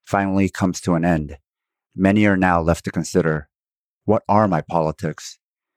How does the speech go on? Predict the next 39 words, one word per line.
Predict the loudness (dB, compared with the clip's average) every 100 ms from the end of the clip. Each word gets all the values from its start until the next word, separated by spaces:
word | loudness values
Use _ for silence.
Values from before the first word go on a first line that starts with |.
| _ _ 0
They | 0
pin | 2 0 0 4
their | 2
political | 2 2 2 2 2
identity | 0 2 0 0 0 -2 -2
to | -6 0
Bernie | 0 0
Sanders, | 0 0 0 -4 -10 -14 -20 _ _ -2
but | 0
now | 2 0
what? | -4 -10 _ _ _ _ _ _ _
What | 0 0 2
am | 2 2
I? | -2 -8 -14 _ _ _ _ _ _ _ _ _ _ 0
In | 2
this | 2 0
time | -2 0 0
of | -2
self-reflection, | 0 -2 -2 -6 -2 -2 -2 -6 -8 -10 _ _ _ _
perhaps | 0 2 2 0 -2
it | 0
is | 0
time | -2 -2 -2 -4
to | -4
ask | -4 -4 -4
yourself, | -4 -2 -6 -6 -10 _ _ _ _ _ -2
"What | 0 2
is | 2 0
the | 0
left, | 2 0 -4 _ _ _ _ _
and | 0 2 2
what | 2
does | 2 0
it | 0
mean | 0 -2
to | -4
be | -2
a | 0
leftist?" | 0 -2 -6 -10 -12